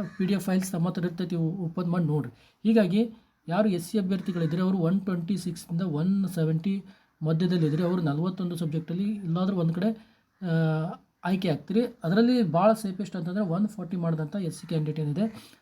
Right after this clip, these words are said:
ಅವರು ಒಂದು ನೈಂಟಿ ಪರ್ಸೆಂಟ್ ಕೆ ಸೆಟ್ ಅವಾರ್ಡ್ ಆಗುತ್ತೆ ಅಂತೇಳಿ ತಿಳ್ಕೊಬೋದು. ಅದೇ ರೀತಿ, ಆ, ವಿ ಪಿ ಎಚ್ನವರು ನೂರ ಆರರಿಂದ ನೂರ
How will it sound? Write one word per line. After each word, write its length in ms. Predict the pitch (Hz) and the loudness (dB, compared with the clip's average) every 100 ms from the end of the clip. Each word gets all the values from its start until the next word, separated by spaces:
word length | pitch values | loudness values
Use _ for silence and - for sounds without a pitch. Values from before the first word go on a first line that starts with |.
| _ | _
ಅವರು 180 | 165 185 | -4 0
ಒಂದು 120 | 185 | 2
ನೈಂಟಿ 240 | 160 160 196 | 4 4 2
ಪರ್ಸೆಂಟ್ 380 | 175 160 208 202 | -2 -2 -2 -2
ಕೆ 160 | 160 | -4
ಸೆಟ್ 220 | 151 185 | -4 -8
ಅವಾರ್ಡ್ 360 | - 160 165 170 | -6 -4 -2 0
ಆಗುತ್ತೆ 260 | 151 147 139 | -2 -4 -8
ಅಂತೇಳಿ 220 | 131 190 | -6 -4
ತಿಳ್ಕೊಬೋದು. 440 | 156 139 135 131 180 - _ _ _ _ | -4 -2 -4 -6 -10 -16 _ _ _ _
ಅದೇ 140 | 156 | -2
ರೀತಿ, 340 | 180 185 214 214 - _ _ | 0 2 2 0 -8 _ _
ಆ, 40 | 190 | -2
ವಿ 320 | 165 147 208 | 0 4 4
ಪಿ 180 | 220 214 | 4 4
ಎಚ್ನವರು 520 | 196 - 170 160 196 226 - _ _ _ | 4 0 2 2 2 0 -6 _ _ _
ನೂರ 200 | 156 180 | -2 2
ಆರರಿಂದ 360 | 196 185 175 175 | 4 4 2 2
ನೂರ 260 | 202 160 | 2 2